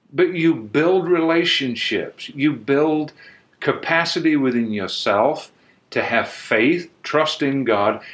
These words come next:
and trust yourself to bring the right word. But you also bring credibility and own-, ownership into the life of another individual by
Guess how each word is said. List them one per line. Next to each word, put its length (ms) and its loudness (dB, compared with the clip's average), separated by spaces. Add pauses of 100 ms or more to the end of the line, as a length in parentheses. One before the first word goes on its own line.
(120)
and 160 -2
trust 360 -2
yourself 580 0
to 80 -10
bring 280 -2
the 80 -2
right 340 -4
word. 360 -6 (840)
But 280 -2
you 240 4
also 400 2
bring 320 -2
credibility 1200 0 (520)
and 760 -2
own-, 420 0
ownership 880 0
into 240 -8
the 140 2
life 480 2
of 160 -10
another 360 -2
individual 880 -4 (600)
by 640 0